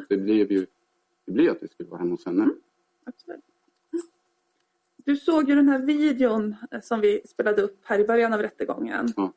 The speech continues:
Speaker 2: Som Julia hade på sin telefon.
Speaker 1: Mm.
Speaker 2: Har du sett den innan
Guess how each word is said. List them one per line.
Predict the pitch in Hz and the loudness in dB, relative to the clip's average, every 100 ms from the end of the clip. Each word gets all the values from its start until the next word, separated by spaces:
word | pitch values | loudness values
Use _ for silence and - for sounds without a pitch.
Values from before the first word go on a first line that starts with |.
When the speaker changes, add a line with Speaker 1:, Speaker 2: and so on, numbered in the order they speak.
| _ _ 240 | _ _ -4
Speaker 2:
Som | 247 | 2
Julia | 240 214 214 196 185 - _ | 4 4 2 0 -2 -8 _
hade | 233 208 - | -6 -4 -6
på | - | -8
sin | - | -10
telefon. | - - - 82 82 - _ _ - | -8 -8 -6 -6 -4 -6 _ _ 0
Speaker 1:
Mm. | 101 - _ _ _ _ | 0 0 _ _ _ _
Speaker 2:
Har | 247 | 0
du | 233 320 | 2 2
sett | - 226 - | 0 -4 -4
den | 214 208 | -6 -4
innan | 208 208 202 208 | -4 -4 -4 -6